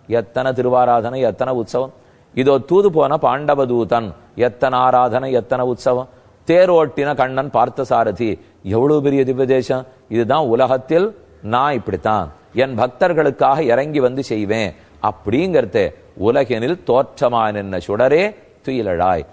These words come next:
அப்படிப்பட்ட கண்ணனே எழுந்திரு. மாற்றார் உனக்கு வலிதொலைந்துன். எப்ப இப்படிலாம் ராஜாக்கள், உன்னை விரோதித்தவர்கள் கூட தங்கள் பலம் தொலைந்து உங்ககிட்ட வந்திருக்காளோ, அதை போல நாங்களும் வந்துட்டோம். இத்தனை நாளா நாங்கள் ஸ்திரீகள் வரக்கூடாது,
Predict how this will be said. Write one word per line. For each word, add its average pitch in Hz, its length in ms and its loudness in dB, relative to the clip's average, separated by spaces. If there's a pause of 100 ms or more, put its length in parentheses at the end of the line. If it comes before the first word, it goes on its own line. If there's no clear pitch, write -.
(120)
அப்படிப்பட்ட 110 380 -2
கண்ணனே 117 360 -4
எழுந்திரு. 127 420 0 (260)
மாற்றார் 113 580 0
உனக்கு 107 320 -4
வலிதொலைந்துன். 123 680 0 (260)
எப்ப 110 160 -6
இப்படிலாம் 110 380 0
ராஜாக்கள், 107 640 2 (260)
உன்னை 110 280 0
விரோதித்தவர்கள் 139 880 2
கூட 104 180 -4 (400)
தங்கள் 117 360 0
பலம் 120 400 0
தொலைந்து 147 520 0
உங்ககிட்ட 131 300 0
வந்திருக்காளோ, 107 560 2 (440)
அதை 104 220 -2
போல 113 320 0
நாங்களும் 110 500 -2
வந்துட்டோம். 104 340 -6 (280)
இத்தனை 101 380 -6
நாளா 120 280 0
நாங்கள் 101 380 -6
ஸ்திரீகள் 123 420 -2 (320)
வரக்கூடாது, 113 600 0